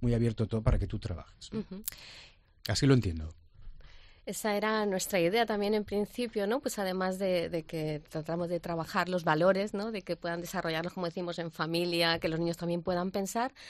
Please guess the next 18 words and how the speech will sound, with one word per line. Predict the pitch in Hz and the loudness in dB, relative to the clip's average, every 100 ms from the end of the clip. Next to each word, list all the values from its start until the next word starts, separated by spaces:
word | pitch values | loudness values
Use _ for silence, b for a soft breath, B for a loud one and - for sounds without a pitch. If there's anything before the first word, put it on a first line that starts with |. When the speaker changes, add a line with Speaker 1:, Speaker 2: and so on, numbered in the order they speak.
| B B | B B
Speaker 2:
también, | 214 208 214 240 262 254 B B - | -2 0 2 4 2 -2 B B -6
eh, | 208 202 196 185 | -2 0 0 0
dejar | 196 - 233 | -2 0 0
un | 262 | 0
poquito | 226 233 220 | 0 0 2
de | 202 | 2
lado | 208 208 | 2 2
las | 185 | -2
pantallas | - 190 190 196 190 240 320 - | -4 -4 -2 -2 -2 -2 -4 -8
y | - 202 | -2 0
el | 190 | 0
poder | - 190 180 214 226 | 0 2 4 2 2
volver | 190 185 208 220 - | 0 0 -2 -2 -10
a | 170 | -10
tocar | 175 - 196 | -4 0 0
el | 185 | 2
material. | 170 160 160 165 117 | -2 -4 0 4 6
Speaker 1:
Claro. | 90 | 4